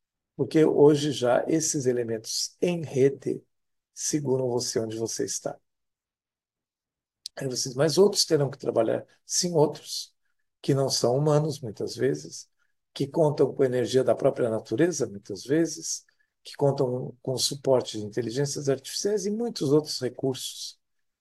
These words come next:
que não são computados, não estavam em, sendo computados até aqui. Bom, de uma hora para outra, esse cidadão dirá que ele tem uma renda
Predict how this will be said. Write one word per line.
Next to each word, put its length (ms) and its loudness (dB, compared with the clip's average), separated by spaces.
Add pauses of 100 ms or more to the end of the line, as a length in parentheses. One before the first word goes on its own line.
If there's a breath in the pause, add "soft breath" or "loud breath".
(140)
que 100 0
não 140 4
são 260 2
computados, 960 0
não 160 0
estavam 640 2 (140)
em, 240 -10 (240)
sendo 400 -4
computados 580 -4
até 180 -8
aqui. 260 -14 (880)
Bom, 260 -2 (600)
de 180 -8
uma 140 0
hora 220 -2
para 200 0
outra, 280 2 (840)
esse 280 -2
cidadão 520 -2
dirá 380 0 (500)
que 100 0
ele 140 -2
tem 140 -4
uma 160 -2
renda 360 -4